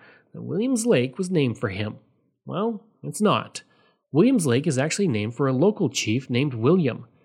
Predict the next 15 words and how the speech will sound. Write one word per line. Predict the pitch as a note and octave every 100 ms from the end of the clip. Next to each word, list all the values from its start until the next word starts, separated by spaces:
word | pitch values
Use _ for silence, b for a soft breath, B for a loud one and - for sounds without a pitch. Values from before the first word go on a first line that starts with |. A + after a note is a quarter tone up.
| b b -
who | C#3
prevented | D#3 B2+ G3+ G#3+ A3+ F3
the |
Shuswap | C#3 - G3 - D#3+ -
people | G#3+ G#3 A#2+
from | C3+ D#3+ C3
joining | B2 D3+ F3+ D3+
in | D3+
the | D3
indigenous | C#3 B2+ A#2+ C#3 C#3+ -
uprising | F3 - A2 G#2 A2+ B2+
against | A#2+ B2+ C3+ -
the |
settler | C3+ - C#3 D3
population | - C#3+ - D3 G3+ G#3+ - B2+